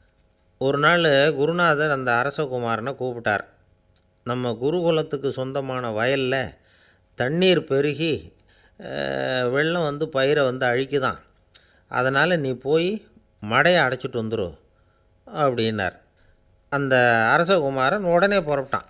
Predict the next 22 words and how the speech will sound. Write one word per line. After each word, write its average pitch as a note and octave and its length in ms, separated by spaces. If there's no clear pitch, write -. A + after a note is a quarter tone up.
குருநாதர் E3+ 460
சொல்லிட்டார்ல, B2+ 640
உடனே C#3 320
புறப்பட்டான். A#2+ 540
"அ, C3 180
நான் C#3+ 220
பெரிய D#3+ 320
இடத்து C#3+ 140
பிள்ளையாச்சே, C#3 640
ராஜகுமாரனாச்சே, B2 1160
ரொம்ப C#3 360
செல்வாக்கோட C3+ 680
வளர்ந்தவனாச்சே, A#2 960
நான் C3+ 320
போய் C3+ 220
வயல்ல B2+ 480
இறங்கி A#2 200
வேலை A2+ 300
செய்யறதா?" G#2 540
அப்படின்னுலாம் C3 480
அவன் B2 240
நினைக்கல. G#2+ 340